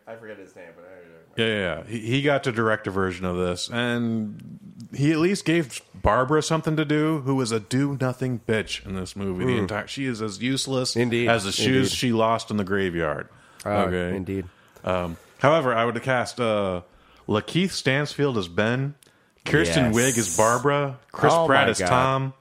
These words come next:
Speaker 1: You're fucking swinging for the fences here.
Speaker 2: Alexandria Daddario as Judy,
Speaker 1: We're
Speaker 2: Terry
Speaker 1: into
Speaker 2: Hatcher
Speaker 1: eighty,
Speaker 2: as Missus Cooper, and
Speaker 1: you're
Speaker 2: of
Speaker 1: into
Speaker 2: course,
Speaker 1: eighty-five million dollars of, of just,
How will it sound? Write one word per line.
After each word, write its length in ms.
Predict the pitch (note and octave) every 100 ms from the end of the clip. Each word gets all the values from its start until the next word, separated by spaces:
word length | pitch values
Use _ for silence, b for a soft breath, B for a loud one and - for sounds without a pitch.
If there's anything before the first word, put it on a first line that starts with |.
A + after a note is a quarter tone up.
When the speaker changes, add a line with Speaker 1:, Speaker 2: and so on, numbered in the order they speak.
| -
Speaker 1:
You're 220 | C3+ F3
fucking 360 | F#3 F3 D3
swinging 360 | A2 C3+ C3+ B2
for 120 | G#2
the 100 | F#2+
fences 440 | - B2+ C#3 B2 A#2
here. 100 | C3
Speaker 2:
Alexandria 280 | C#3 C#3 B2
Daddario 640 | A2 A#2 A#2+ B2+ C3 B2
as 120 | A2 F#2
Judy, 500 | A2+ A#2+ B2 B2 B2 _ b b
Speaker 1:
We're 100 | A2+
Speaker 2:
Terry 280 | D3+ A3 G3+
Speaker 1:
into 120 | C3
Speaker 2:
Hatcher 380 | E3+ G3+ - F#3+
Speaker 1:
eighty, 20 |
Speaker 2:
as 100 | D#3+
Missus 380 | C3+ E3 F3 D#3+
Cooper, 540 | - E3 E3 F3+ F#3+ F3
and 340 | B2+ B2+ B2+
Speaker 1:
you're 100 | D3+
Speaker 2:
of 40 | E3
Speaker 1:
into 140 | D#3
Speaker 2:
course, 160 | D#3 C3
Speaker 1:
eighty-five 560 | D3 D3+ - C#3+ C#3
million 320 | B2+ B2 A2+
dollars 500 | G#2+ G2+ G2 F#2 F2
of, 220 | G2+ F2+ F2+ -
of 200 | G#2+ F2
just, 360 | G#2+ G2+ -